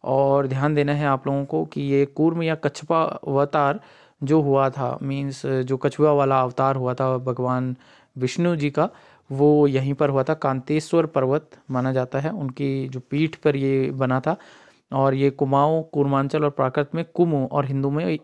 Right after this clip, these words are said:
हिंदी में ये कुमाऊँ हो गया था। तो कुमाऊँ शब्द किस तरह से बना है?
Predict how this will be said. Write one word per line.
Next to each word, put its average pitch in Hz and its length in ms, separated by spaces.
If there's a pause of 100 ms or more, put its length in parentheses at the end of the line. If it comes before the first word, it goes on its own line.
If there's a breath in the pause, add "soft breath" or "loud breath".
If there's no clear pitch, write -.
हिंदी 147 460
में 147 120
ये 147 200 (400 soft breath)
कुमाऊँ 185 360
हो 135 100
गया 123 200
था। - 240 (500 soft breath)
तो 139 440
कुमाऊँ 147 300
शब्द 156 280
किस - 220
तरह 156 160
से 151 140
बना 147 200
है? 180 140